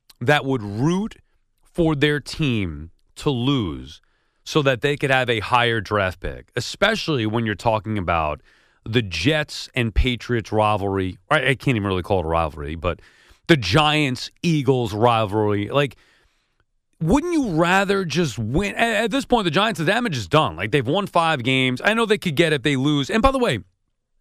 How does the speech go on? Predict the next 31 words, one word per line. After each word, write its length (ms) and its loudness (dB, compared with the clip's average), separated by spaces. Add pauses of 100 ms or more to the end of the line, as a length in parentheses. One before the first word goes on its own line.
(280)
odds 320 2
are 140 2
the 80 2
Giants 460 2
and 180 2
Jets 400 -2
are 100 6
going 340 0
to 100 0
lose, 340 -6
okay? 400 0 (540)
But 120 6
that 120 2
doesn't 240 0
mean 100 0
that 60 -2
you 160 -2
should 180 0
root 320 2
for 220 -2
it 80 -4
to 80 -2
happen. 500 0
Let 300 0
the 100 4
results 720 0
fall 580 0
where 320 2
they 220 0
may. 500 -2 (380)
And 480 2